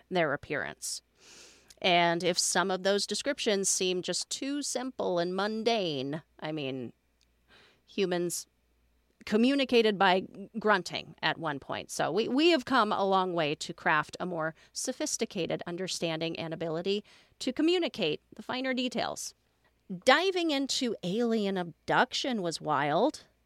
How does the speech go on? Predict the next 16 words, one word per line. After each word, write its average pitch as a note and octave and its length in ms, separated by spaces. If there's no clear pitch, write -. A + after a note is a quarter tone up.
I F3 60
talked F#3+ 300
about F#3 240
Betty G#3 420
and F#3 160
Barney, A#3+ 340
Travis F3 380
Walton, G#3+ 380
and D#3+ 300
the E3 220
Allagash C#4+ 760
incident. F#3 460
All B3 400
of G3+ 340
these F#3+ 440
incidents, - 800